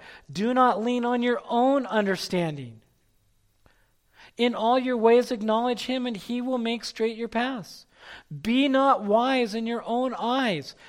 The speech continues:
Fear the Lord and turn away from evil. It will be healing to your flesh and refreshment to your bones." It's trust. It's not trust in our under-, understanding. It's not trust in our paths.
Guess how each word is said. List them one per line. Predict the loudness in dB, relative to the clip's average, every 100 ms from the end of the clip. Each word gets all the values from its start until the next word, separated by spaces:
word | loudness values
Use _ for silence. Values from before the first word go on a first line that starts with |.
| -20
Fear | -20 -12 -4 -2 -2
the | -2
Lord | 0 2 2 0
and | -4
turn | -6 -6
away | -4 -4
from | -6 -6 -6
evil. | -8 -8 -12 -14 _ _ -20 -2
It | 0 2
will | 2 0
be | -2 -6 -8
healing | -6 -2 0 0 -2 -4
to | -6
your | -6 -6 -8
flesh | -8 -4 -2 -2 -6
and | -8
refreshment | -8 -8 -6 -6 -6 -10 -12 -12
to | -12
your | -8 -8
bones." | -6 -8 -8 -16 -20 -10 -2
It's | -2 -2 -8
trust. | -10 -12 -8 -2 0 -2 -6 -16 -20 -8
It's | -6 -2
not | 0 0
trust | 0 -2 -2 -2 -4
in | -6
our | 0 4 4 4
under-, | 2 0 -4 -6 -6
understanding. | -6 -4 -8 -8 -8 -8 -14 -20 _ _ _ -20 -10 -2
It's | 0 0
not | 0 0 0
trust | 0 0 -2 -12 -12
in | -2 -2 -2
our | 4 6 6 4 2 -6 -16
paths. | 0 2 2 0 -8 -14 -16